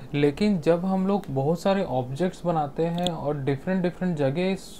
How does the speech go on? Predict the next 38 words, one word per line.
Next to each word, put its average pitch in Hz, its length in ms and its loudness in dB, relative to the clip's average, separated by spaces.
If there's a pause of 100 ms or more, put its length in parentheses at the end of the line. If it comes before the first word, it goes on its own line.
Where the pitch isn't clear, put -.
(180)
method 123 480 0
को 196 100 4
call 143 280 4
करते 123 340 -4
हैं, 107 120 -10 (680)
ठीक 143 120 0
है। 117 140 0
जैसे 135 200 -2
मान 143 220 2
के 151 80 -2
चलो 147 200 0
हम 143 200 -4
लोग 147 160 0 (460)
ने 156 80 2
तो 175 140 0
same 160 380 2
class 156 360 4
ही 170 100 2
यूज़ 135 260 2
किया 117 140 -2
है 107 80 -6
यहाँ 104 160 -10
पे, - 180 -14
ठीक 160 200 -6
है। 165 80 0
Class 139 340 0
student 143 420 -2
this 139 240 -2
वन 139 180 4
में 147 180 -2
ही 165 100 0
सारा 131 280 2
चीज़ 135 200 -4
कर 110 160 -4
रहे 113 160 -10
हैं, 127 100 -12
ठीक 160 140 -4
है। 190 100 -4